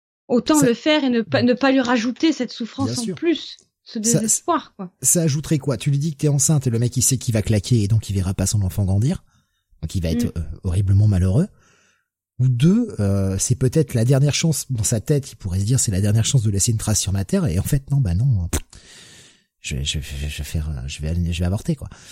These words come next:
Speaker 1: C'est ça.
Speaker 2: Ouais. Mais c'est, c'est joué avec beaucoup de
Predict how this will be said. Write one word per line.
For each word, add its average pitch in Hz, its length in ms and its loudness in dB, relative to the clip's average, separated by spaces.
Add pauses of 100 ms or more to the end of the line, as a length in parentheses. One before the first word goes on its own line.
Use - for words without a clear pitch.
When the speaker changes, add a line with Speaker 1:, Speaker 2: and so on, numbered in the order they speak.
(760)
Speaker 1:
C'est 226 80 -10
ça. 233 200 -6
Speaker 2:
Ouais. 175 180 0 (1400)
Mais 170 100 4
c'est, - 180 -2
c'est 180 180 2
joué 190 280 0
avec 156 200 0
beaucoup 139 360 -4
de - 60 -14